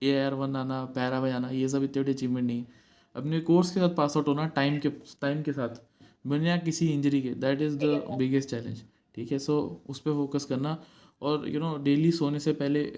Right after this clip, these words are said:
Speaker 1: मस्टर्ड ऑयल होता है, गोल मार्केट में मिलेगा आपको,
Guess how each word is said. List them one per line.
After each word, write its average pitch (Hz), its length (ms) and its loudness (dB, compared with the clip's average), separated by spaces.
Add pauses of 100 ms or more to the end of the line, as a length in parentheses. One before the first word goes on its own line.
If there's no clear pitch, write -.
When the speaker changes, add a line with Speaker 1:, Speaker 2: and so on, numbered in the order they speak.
Speaker 1:
मस्टर्ड 139 380 2
ऑयल 160 200 4
होता 135 220 0
है, 135 60 2
गोल 131 200 4
मार्केट 127 340 0
में 135 80 -2
मिलेगा 117 300 -2
आपको, 165 360 -4